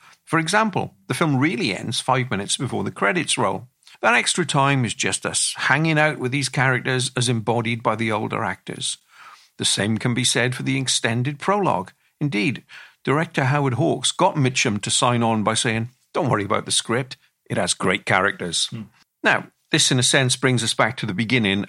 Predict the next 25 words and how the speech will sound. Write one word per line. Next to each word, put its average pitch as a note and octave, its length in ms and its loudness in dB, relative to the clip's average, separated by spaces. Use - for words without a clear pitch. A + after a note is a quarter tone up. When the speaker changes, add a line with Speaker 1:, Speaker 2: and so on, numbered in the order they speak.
Speaker 1:
and A#2 120 0
Howard A#2 320 0
Hawks - 360 -4
changing A2 460 -2
the G#2+ 120 0
original G#2 560 0
intention G2+ 520 -2
of G2+ 100 -4
writer G#2 340 0
Lee G2+ 180 -2
Brackett - 560 -4
to - 60 -6
bring G#2 240 0
it - 220 -4
back C#3 380 0
to - 80 -6
something G2 340 -2
akin G2 400 -4
to G#2 100 -6
Rio F#2+ 240 0
Bravo. G2+ 500 0
Even G#3 320 0
Hawks's F#3 440 0
direction D#3 600 0
seems F#2+ 260 -2